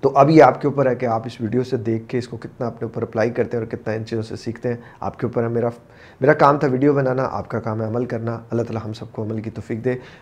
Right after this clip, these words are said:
अपना बहुत ख्याल रखिएगा, मुझे दुआ में याद रखिएगा। मिलते हैं किसी और वीडियो में, किसी और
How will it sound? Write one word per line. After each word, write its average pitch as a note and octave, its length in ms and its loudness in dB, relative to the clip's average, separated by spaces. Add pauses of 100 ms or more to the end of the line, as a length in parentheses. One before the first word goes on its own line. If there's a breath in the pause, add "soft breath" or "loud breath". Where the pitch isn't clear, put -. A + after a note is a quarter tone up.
अपना C3 140 2
बहुत C#3+ 340 4
ख्याल C#3 180 6
रखिएगा, C3+ 340 0
मुझे B2+ 200 -2
दुआ B2 200 0
में A#2+ 140 -2
याद A2 200 0
रखिएगा। A2+ 340 -6
मिलते G#2 300 -6
हैं G#2 100 -6
किसी F#2+ 220 -8
और F#2+ 120 -4
वीडियो G2 240 -4
में, F2+ 120 -8
किसी G#2 180 -14
और F2+ 120 -8